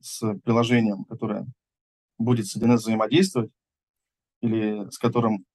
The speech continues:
м, собственно, его прикладное решение в один эс должно, э, взаимодействовать, э, ну,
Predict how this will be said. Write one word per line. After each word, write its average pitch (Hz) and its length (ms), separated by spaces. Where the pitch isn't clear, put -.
м, 107 420
собственно, - 320
его 117 320
прикладное 113 460
решение 110 340
в 110 60
один 117 180
эс - 240
должно, 110 420
э, 107 320
взаимодействовать, 117 720
э, 107 300
ну, 127 160